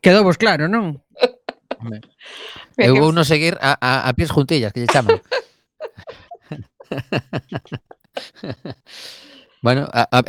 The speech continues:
Speaker 3: vénselle recuperado, eso sí, é certo.
Speaker 2: <laughs>
Speaker 3: Bueno, de, que, que conste que un dos temas da semana que deberíamos tratar, eh, en, en Quack F M coa seriedade que,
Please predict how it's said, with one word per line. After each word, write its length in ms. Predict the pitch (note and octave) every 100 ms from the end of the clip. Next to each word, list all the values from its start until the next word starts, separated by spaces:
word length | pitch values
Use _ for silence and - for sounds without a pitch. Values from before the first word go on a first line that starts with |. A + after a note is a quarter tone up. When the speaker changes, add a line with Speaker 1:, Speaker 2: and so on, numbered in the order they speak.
| C#3
Speaker 3:
vénselle 320 | E3+ G3 G#3
recuperado, 480 | G#3 F3+ C3 C3+ A#2+
eso 140 | D#3+
sí, 180 | - A2
é 120 | B2+
certo. 360 | B2+ A2 - F#2+ - _ - _ _ _
Speaker 2:
<laughs> 640 | - G4 - - F4+ F#4 - - - _ _ _ _ _ - - _ B2+ - _ _ _ _ _ _ _ _ _ _ _ _ _ _ _ _ _ _ _ -
Speaker 3:
Bueno, 300 | C3 C3 A2+
de, 140 | C3
que, 200 | C3+ C3
que 140 | A#2
conste 380 | C3+ D#3 - F3+
que 500 | - D#3+ D3 C#3+ D3+ -
un 120 | C#3
dos 220 | C#3 C#3
temas 320 | - D3+ D3+
da 100 | C3+
semana 540 | C#3 C#3+ D3+ E3 B2+ G#2+ -
que 580 | A2+ A2 A2 A2 A2 -
deberíamos 560 | A2 A2 A2+ C#3 C#3+ C3+
tratar, 500 | C3+ B2+ D3 A#2+ G#2+
eh, 880 | G#2 G#2 G#2 G2+ G2+ F#2+ G#2+ G#2 G#2
en, 60 | G#2+
en 80 | A2
Quack 240 | C3 C3+
F 160 | B2+ C#3
M 160 | B2+
coa 160 | A2 G#2
seriedade 480 | G#2+ G#2+ A#2+ B2 G#2+
que, 480 | B2 A#2+ A#2+ B2